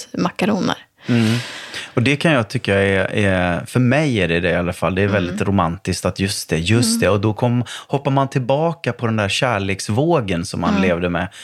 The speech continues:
Speaker 2: Eh, det tycker jag du är grymt bra på. Jag är ju
Speaker 1: Mm.
Speaker 2: väldigt bra på att dra upp, eh, visioner och drömmar och mål.
Speaker 1: Mm.
Speaker 2: Och att vi kan sitta och jag kan skicka en Pinterest-bild till dig. "Kolla
Speaker 1: Mm.
Speaker 2: den här grejen." Och,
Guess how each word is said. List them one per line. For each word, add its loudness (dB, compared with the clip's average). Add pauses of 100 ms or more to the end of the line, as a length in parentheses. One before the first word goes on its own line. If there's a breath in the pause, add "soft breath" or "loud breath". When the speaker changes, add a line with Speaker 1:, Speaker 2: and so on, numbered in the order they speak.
(440 loud breath)
Speaker 2:
Eh, 0
det 0
tycker -4
jag 0
du -2
är -2
grymt -2
bra 0
på. -4
Jag 4
är 2
ju 2
Speaker 1:
Mm. 0
Speaker 2:
väldigt 0
bra 0
på -2
att -6
dra 2
upp, -4 (180)
eh, 0 (340)
visioner 0
och 0
drömmar 0
och 2
mål. 4
Speaker 1:
Mm. 0 (300 loud breath)
Speaker 2:
Och -2
att 0
vi 0
kan 0
sitta -2
och 4
jag 2
kan -6
skicka -2
en 0
Pinterest-bild 0
till -2
dig. 2
"Kolla -2
Speaker 1:
Mm. 2
Speaker 2:
den 2
här 0
grejen." 0
Och, -4